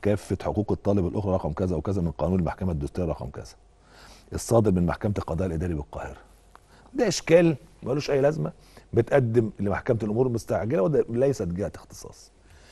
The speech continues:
الرسالة اللي هقولها لاتنين. دكتور حسام المندوق نفسه، هذا محك في حب نادي الزمالك، هذا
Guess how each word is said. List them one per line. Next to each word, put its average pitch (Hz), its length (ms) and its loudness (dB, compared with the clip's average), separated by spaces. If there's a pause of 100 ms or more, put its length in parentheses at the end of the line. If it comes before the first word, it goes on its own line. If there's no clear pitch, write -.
(680)
الرسالة 175 320 6
اللي 180 140 6
هقولها 143 520 4 (280)
لاتنين. 104 520 0 (1800)
دكتور 175 260 8
حسام 151 300 4
المندوق 127 320 0
نفسه، 131 300 -8 (1120)
هذا 185 260 6
محك 147 440 2
في - 100 -4
حب 131 200 2
نادي 107 220 -2
الزمالك، 73 520 -12 (1500)
هذا 131 420 4